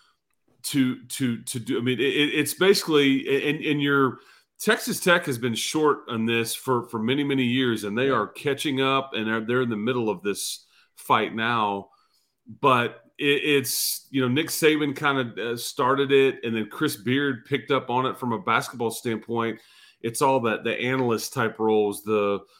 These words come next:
Speaker 1: you know, whether it would be recruiting or analyst or, or y-, you know, somebody that
Speaker 2: Yeah.
Speaker 1: can help, you know, fill in the gaps. But the Red Raiders are well s-,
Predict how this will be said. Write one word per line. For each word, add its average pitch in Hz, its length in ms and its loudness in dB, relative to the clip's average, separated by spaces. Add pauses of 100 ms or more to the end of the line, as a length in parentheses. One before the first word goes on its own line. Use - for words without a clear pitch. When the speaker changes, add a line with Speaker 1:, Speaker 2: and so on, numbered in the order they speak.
(180)
Speaker 1:
you 120 100 0
know, 113 60 2
whether 120 280 2
it 101 60 0
would 113 100 -4
be 120 120 0
recruiting 113 560 0
or 107 140 -6
analyst 117 540 -2
or, 107 180 2
or 104 540 2 (680)
y-, - 100 -20 (280)
you 131 320 2
know, 110 180 4
somebody 147 520 4
that 127 100 4
Speaker 2:
Yeah. 120 60 -2
Speaker 1:
can 123 120 0
help, 123 460 0 (260)
you 123 120 0
know, 107 260 0
fill 135 240 6
in 123 80 4
the 113 80 0
gaps. 127 420 4
But 113 240 2
the 117 120 2
Red 120 220 4
Raiders 113 420 2
are 101 120 4
well 113 300 4
s-, - 280 -6